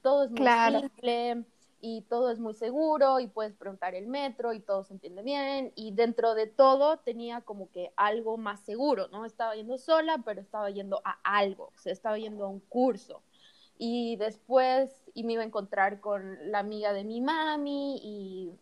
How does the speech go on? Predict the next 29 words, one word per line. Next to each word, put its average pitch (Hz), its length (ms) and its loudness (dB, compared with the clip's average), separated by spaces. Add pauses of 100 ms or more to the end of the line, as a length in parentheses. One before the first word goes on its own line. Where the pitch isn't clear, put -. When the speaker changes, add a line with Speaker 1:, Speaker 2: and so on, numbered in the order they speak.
Speaker 1:
o 240 80 -2
sea, 254 200 4
como 254 160 -4
que 269 80 -4
tenía 311 300 -4 (120)
algo, 214 500 2
<laughs> 339 420 -8
algo 302 260 4
en 285 60 0
lo 220 120 0
que 196 100 -2
aterrizar, 196 680 -2
¿no? 185 220 -10 (440)
Pero 214 460 2
bueno, 226 280 -2
el 220 100 -6
siguiente 254 460 -4
viaje 254 260 2
al 247 120 -4
que 202 100 -8
me 196 140 -8
lancé 196 320 -4
a 226 60 2
la 220 100 0
aventura 208 460 -4 (100)
sin 214 180 -10
absolutamente 190 640 -12
nada, 208 320 0
bueno, 170 200 -4